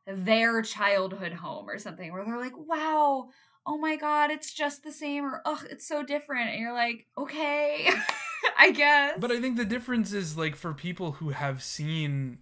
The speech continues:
Speaker 2: you know, these shows, it
Speaker 1: I
Speaker 2: almost
Speaker 1: mean
Speaker 2: is like their home too. You know, for people who grew up watching these shows endlessly in
Speaker 1: Mm-hmm.
Speaker 2: syndication,
Speaker 1: Right.
Speaker 2: you know, it is home, you know? That is my home
Speaker 1: Mm-hmm.
Speaker 2: that I'm, that you're now walking through.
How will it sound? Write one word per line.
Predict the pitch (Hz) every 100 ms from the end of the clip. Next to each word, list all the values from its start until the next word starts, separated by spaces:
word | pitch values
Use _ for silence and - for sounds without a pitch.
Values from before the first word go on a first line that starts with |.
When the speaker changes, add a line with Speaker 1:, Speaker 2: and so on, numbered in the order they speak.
| -
Speaker 2:
you | 139
know, | 120
these | 123 127
shows, | - 190 185 131 127 123 -
it | 143 143
Speaker 1:
I |
Speaker 2:
almost | 147 143 143
Speaker 1:
mean | 190
Speaker 2:
is | 165
like | 143 131
their | 127 123 156
home | 135 123 120
too. | - 175 117 120 175 - _ _ _
You | 147
know, | 143 127
for | -
people | 143 170 156
who | 151
grew | 139 151 156 143
up | 135 123 - _
watching | - 139 143 139 135 131
these | 131 127
shows | - 127 123 117 - _ 135
endlessly | 139 139 135 131 - 131 120 117
in | 220 214
Speaker 1:
Mm-hmm. | 190 139 131
Speaker 2:
syndication, | - 139 131 135 131 127 139 117 110 113 -
Speaker 1:
Right. | 196 - 78 -
Speaker 2:
you | 131
know, | 127 123 131 _ -
it | 180 262
is | 240
home, | 139 151 135 110 110 139 -
you | 147
know? | 156 156 185 190 156
That | 165 226
is | 240
my | 151 139 127
home | 135 127 117 107 107 214 208
Speaker 1:
Mm-hmm. | 175
Speaker 2:
that | 135
I'm, | 123 120 120
that | 127
you're | 123 123
now | 123 120 120
walking | 120 120 120 131 127
through. | 131 120 113